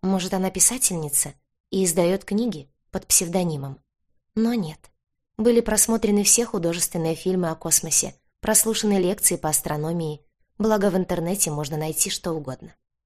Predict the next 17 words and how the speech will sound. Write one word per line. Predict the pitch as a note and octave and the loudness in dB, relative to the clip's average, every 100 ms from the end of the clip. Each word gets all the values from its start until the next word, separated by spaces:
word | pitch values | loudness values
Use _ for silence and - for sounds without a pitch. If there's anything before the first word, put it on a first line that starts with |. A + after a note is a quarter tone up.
| _ _ _ _ _ | _ _ _ _ _
В | |
какой-то | - F3+ G#3 G3 | -6 -2 -2 0
момент | F#3 F3 F3+ G#3 G#3 | 0 2 0 -2 -2
Макс | F#3 G3+ A3 - | -2 0 0 2
с | - | 2
удивлением | F#3+ G3 G3 A3 G3+ G3 | 2 2 2 2 2 0
осознал, | F3 - E3+ F3 G#3 G#3+ _ _ _ _ | 0 0 0 -2 -4 -8 _ _ _ _
что | - - A3+ | -12 -6 -4
он | B3 B3 | 0 0
теперь | - A3 A#3+ | 0 2 0
практически | A#3+ G3+ G3 - G#3+ - G3+ | 0 -6 -4 -6 -2 -2 0
верит | G3 G3 D#3 | 0 0 -2
в | - | -8
то, | - F3 G3+ _ _ _ | -6 -4 -6 _ _ _
что | - - A#3 | -12 -4 0
она | A3+ | 2
действительно | G3+ G3+ - F#3 F#3+ F3+ F#3 F3 | 2 2 0 -2 -2 -2 -2 -4